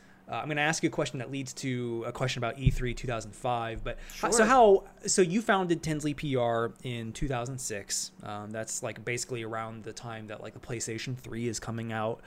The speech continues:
Speaker 2: Mm-hmm.
Speaker 1: uh, and you're, we're entering a new, like, H D kind of era of gaming. And, uh, I guess one, like, what made you wanna go specifically into that realm, and what was it like to kind of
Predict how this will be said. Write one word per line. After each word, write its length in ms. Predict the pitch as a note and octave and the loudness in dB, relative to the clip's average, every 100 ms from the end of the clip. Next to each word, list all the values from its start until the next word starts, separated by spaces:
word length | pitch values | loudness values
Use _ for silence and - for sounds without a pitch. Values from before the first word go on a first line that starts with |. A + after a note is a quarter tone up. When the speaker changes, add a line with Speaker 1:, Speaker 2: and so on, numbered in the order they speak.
| - | -6
Speaker 2:
Mm-hmm. 340 | F3+ E3+ F3 | -4 -2 0
Speaker 1:
uh, 400 | B3 G#2 G2+ G2 - | 0 0 -2 -2 -4
and 260 | G#2+ G#2 G#2 | -6 -8 -8
you're, 240 | G#2 A2+ A2 | -10 -10 -8
we're 160 | A2+ | -8
entering 360 | A#2 A2+ A#2 G#2+ | -8 -6 -6 -6
a 140 | G#2 | -8
new, 300 | A2+ B2 B2+ | -6 -4 -2
like, 320 | A2+ G#2+ - - | -2 -6 -6 -2
H 300 | C#3+ C3 - B2+ | -2 -2 -6 -6
D 320 | C3 B2+ B2+ | -4 -2 -4
kind 240 | - A#2+ | -4 -4
of 120 | A#2 A#2 | -4 -4
era 320 | A2+ A2+ A2+ | -4 -4 -4
of 200 | A#2+ G#2+ | -6 -8
gaming. 520 | G#2+ G#2+ A2 G#2+ G#2+ | -8 -8 -8 -8 -8
And, 160 | G#2 A2 - - - - | -10 -10 -16 -20 -8 -2
uh, 220 | E3+ F3+ | 0 2
I 80 | F#3 | 4
guess 200 | A#3+ - | 2 2
one, 720 | - F#3 F3 A3 D4 C4 A3 | -4 -8 2 6 6 4 0
like, 200 | D#3+ C#3 | 0 4
what 180 | G3 G3+ | 4 6
made 180 | F#3+ E3 | 4 4
you 80 | |
wanna 520 | D#3+ D#3 B2+ A#2+ A#2+ B2 | 2 0 0 -2 -2 -4
go 160 | C3 C#3+ | 0 0
specifically 560 | C#3 C#3+ D#3 C3 C#3+ B2 | 0 -2 -2 -2 -4 -4
into 240 | A#2+ A#2 | -8 -6
that 320 | A#2 B2+ C3+ | 2 2 2
realm, 520 | C3+ C3 B2+ B2+ B2+ B2 - | 0 -2 0 -2 -4 -6 -6
and 600 | B2+ A#2 A#2 A2+ A2+ G#2+ | -6 -4 -4 -6 -8 -6
what 140 | C3+ | 0
was 140 | D3+ C3+ | 0 0
it 40 | |
like 160 | C3 C3 | -2 -4
to 80 | - | -4
kind 160 | B2+ | -6
of 80 | G#2+ | -6